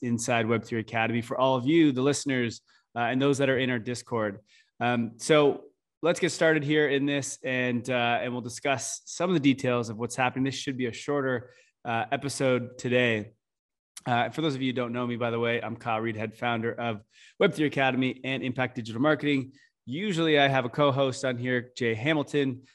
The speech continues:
uh, but this will be just me today. So the times are changing, and so is Web three Academy. As you might know, our mission is to help entrepreneurs, creators, and marketers stay on the forefront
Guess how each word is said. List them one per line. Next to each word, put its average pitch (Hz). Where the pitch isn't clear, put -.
uh, 117
but 117
this 123
will 123
be 110
just 127
me 120
today. 123
So 151
the 143
times 165
are 170
changing, 135
and 117
so 127
is 113
Web 117
three 117
Academy. 110
As 151
you 160
might 151
know, 139
our 131
mission 139
is 131
to -
help 120
entrepreneurs, 160
creators, 143
and 120
marketers 127
stay 131
on 127
the 120
forefront 127